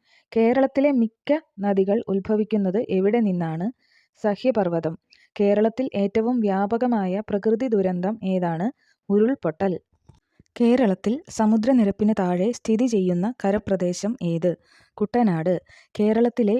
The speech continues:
ദുരന്ത നിവാരണ പ്രവർത്തനങ്ങൾ ഏകോപിപ്പിക്കുന്ന സ്ഥാപനം ഏത്?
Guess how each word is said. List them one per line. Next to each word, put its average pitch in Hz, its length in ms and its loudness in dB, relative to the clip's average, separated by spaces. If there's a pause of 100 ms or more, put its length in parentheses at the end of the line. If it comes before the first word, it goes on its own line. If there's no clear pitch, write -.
ദുരന്ത 214 340 2
നിവാരണ 202 520 2
പ്രവർത്തനങ്ങൾ 175 760 -2 (400)
ഏകോപിപ്പിക്കുന്ന 208 840 2
സ്ഥാപനം 202 640 0 (160)
ഏത്? 160 320 -2